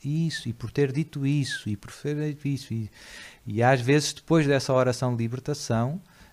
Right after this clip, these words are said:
eh, desbloqueia, né, eh, o caminho da libertação. Ou dessa oração de cura, né, depois dessa oração de cura bem feita,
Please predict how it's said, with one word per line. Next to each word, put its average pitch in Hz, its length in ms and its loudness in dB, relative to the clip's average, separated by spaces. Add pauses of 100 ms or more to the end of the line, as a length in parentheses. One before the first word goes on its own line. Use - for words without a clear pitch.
(140)
eh, 113 340 -6
desbloqueia, 127 960 0
né, 123 380 -4
eh, 113 260 -6
o 113 80 -6
caminho 120 520 0 (120)
da 117 120 -2
libertação. 113 680 -8 (180)
Ou 95 200 -12
dessa 123 260 0
oração 117 280 0
de - 80 -10
cura, 120 340 -6
né, 127 300 -6
depois 101 240 -8
dessa 104 200 -8
oração 113 280 -4
de 117 40 -6
cura 113 200 -2
bem 110 180 0
feita, 117 420 -6